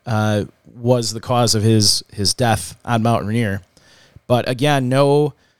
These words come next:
none of his belongings and, you know, his remains have never been found. And, um,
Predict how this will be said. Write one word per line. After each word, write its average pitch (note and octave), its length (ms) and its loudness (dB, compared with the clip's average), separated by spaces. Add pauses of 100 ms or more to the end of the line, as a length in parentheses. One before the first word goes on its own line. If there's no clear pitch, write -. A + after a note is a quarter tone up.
(760)
none C3+ 240 4
of C3 100 -2
his B2 240 0
belongings C3 880 0
and, A#2 300 -6
you A#2+ 100 -6
know, A2 160 2
his A2+ 260 0
remains B2 460 2
have A2 120 -6
never A#2+ 240 -4
been A2 160 -6
found. A#2 520 -2 (880)
And, A2+ 540 0 (840)
um, G#2 520 0